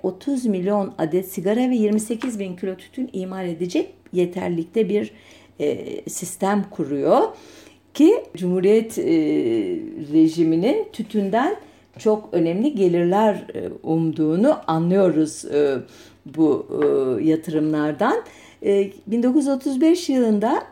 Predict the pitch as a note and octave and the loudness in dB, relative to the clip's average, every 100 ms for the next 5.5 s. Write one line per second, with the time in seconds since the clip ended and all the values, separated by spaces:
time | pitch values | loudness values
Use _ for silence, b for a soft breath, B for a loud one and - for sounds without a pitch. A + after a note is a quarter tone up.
0 | - C4 B3 B3+ B3 A#3 A3+ A3+ A#3 A#3 | -8 -6 -2 0 0 0 -2 0 0 0
1 | - G3+ G3+ G3+ G3+ G3+ - - _ _ | -2 -2 0 2 0 -2 -6 -18 _ _
2 | - - - - - - - - F3+ F3 | -16 -8 -6 -8 -10 -16 -10 -4 -2 -2
3 | F3+ E3+ E3+ F3 E3+ E3+ F#3 - E3+ F3 | 0 2 2 2 0 -2 -2 -2 0 0
4 | F3 F3 E3+ F3 F3 E3 E3 E3 E3+ E3+ | -2 0 -2 0 0 0 0 -2 -4 -4
5 | F3+ E3+ E3+ - | -2 -2 -2 -2